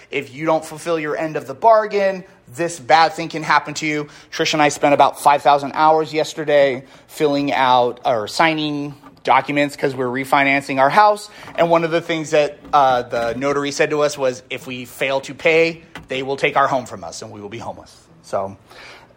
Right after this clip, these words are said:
that e-, essentially feels like a covenant to me. You promise to pay me, I will let you keep your home, <laughs> okay? So we,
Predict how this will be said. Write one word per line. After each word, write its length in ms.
that 400
e-, 40
essentially 640
feels 260
like 120
a 80
covenant 360
to 60
me. 240
You 120
promise 360
to 80
pay 240
me, 280
I 120
will 120
let 180
you 80
keep 220
your 100
home, 260
<laughs> 140
okay? 380
So 120
we, 140